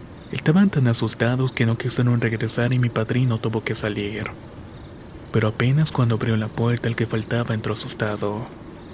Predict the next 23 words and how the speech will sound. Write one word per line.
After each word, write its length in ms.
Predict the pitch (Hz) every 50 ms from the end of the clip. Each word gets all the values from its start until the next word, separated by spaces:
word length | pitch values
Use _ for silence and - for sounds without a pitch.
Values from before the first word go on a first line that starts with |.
| - - - - -
Todos 340 | - 123 123 127 160 160 147
lo 100 | 139 127
tomaron 420 | - 117 110 110 107 107 113 113
como 240 | - - 117 107 107
algo 200 | 107 107 - 120 113
normal 440 | 113 107 107 107 107 113 120 120
hasta 200 | 123 113 - 117
que 100 | 110 -
observaron 540 | 110 104 - - 113 107 - 110 113 120 127
que 100 | - -
el 80 | 110 107
primo 280 | - - 131 147 160
que 120 | 160 - 135
se 80 | - 123
había 160 | 107 110 110
quedado 640 | 107 - 110 107 107 107 104 104 110 104 101 113 - - - - - - - - - - - - - - - - - - - -
tenía 260 | - 117 107 107 107
una 140 | 110 110 113
extraña 480 | 113 - - - 113 110 110 113 110 107
marca 280 | 104 107 110 - 113
en 60 | 107
su 120 | 107 - 107
brazo. 560 | - 110 110 123 123 - - 104 101 104